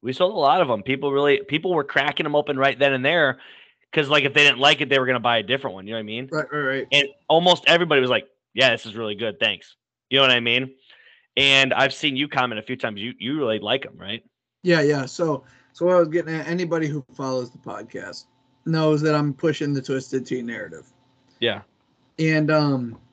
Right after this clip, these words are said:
Speaker 2: I got put on Twisted Tea Lights. A couple guys at work were like, "Hey, try 'em." I was like, "You know, okay, the hype's been enough. I'll try 'em." I go to Kroger. Shout out Kroger.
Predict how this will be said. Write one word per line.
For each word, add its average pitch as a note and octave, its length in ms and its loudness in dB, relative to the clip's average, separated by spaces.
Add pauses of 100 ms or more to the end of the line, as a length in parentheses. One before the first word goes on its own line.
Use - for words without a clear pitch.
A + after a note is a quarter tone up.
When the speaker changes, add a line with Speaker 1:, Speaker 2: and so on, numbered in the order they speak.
(320)
Speaker 2:
I D3+ 120 0
got G3 240 0
put G3 160 -4
on F3 180 -2
Twisted E3+ 420 -4
Tea F#3 160 -2
Lights. C#3 380 0
A - 40 -18
couple C3+ 220 -6
guys C#3+ 220 0
at C#3 60 2
work C3+ 220 -2
were C3+ 60 -6
like, C3+ 180 -4
"Hey, E3 160 0
try D3+ 340 0
'em." D3 220 2
I C#3 80 2
was C#3 100 2
like, C3 200 0
"You C3+ 100 0
know, B2+ 300 0
okay, C3 340 -2
the C3+ 140 -4
hype's C#3+ 340 0
been D3+ 200 0
enough. C3 360 0
I'll B2 100 -6
try A2+ 300 -10
'em." A#2 100 -6
I B2+ 120 -2
go D3 160 4
to D#3+ 100 4
Kroger. C3+ 540 0 (680)
Shout C3+ 280 0
out C#3 180 2
Kroger. B2 520 -2